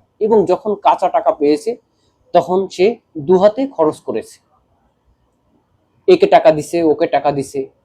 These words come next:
যাকে তাকে সাহায্য করছে বা বিভিন্নভাবে অপ্রয়োজনীয় খরচ করছে বাংলাদেশে। দীর্ঘ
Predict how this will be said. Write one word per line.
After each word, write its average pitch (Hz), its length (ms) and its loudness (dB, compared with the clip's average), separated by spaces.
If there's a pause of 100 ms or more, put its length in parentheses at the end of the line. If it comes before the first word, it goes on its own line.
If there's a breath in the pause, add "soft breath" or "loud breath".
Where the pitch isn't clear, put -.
(800)
যাকে 165 260 -2
তাকে 165 220 -6
সাহায্য 151 460 -6
করছে 135 340 -6 (960)
বা 277 100 4
বিভিন্নভাবে 226 720 4 (320)
অপ্রয়োজনীয় 220 680 6 (220)
খরচ 185 340 2
করছে 202 300 -2 (240)
বাংলাদেশে। 113 560 -4 (1400)
দীর্ঘ 170 300 4